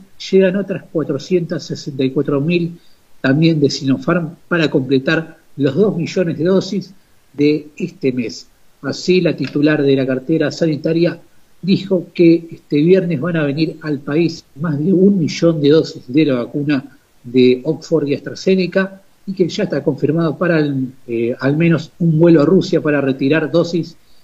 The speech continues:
y seguir recibiendo el segundo componente para completar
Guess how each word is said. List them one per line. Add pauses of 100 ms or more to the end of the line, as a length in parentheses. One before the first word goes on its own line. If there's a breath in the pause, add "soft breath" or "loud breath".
(140)
y
seguir
recibiendo
el
segundo
componente (360 soft breath)
para
completar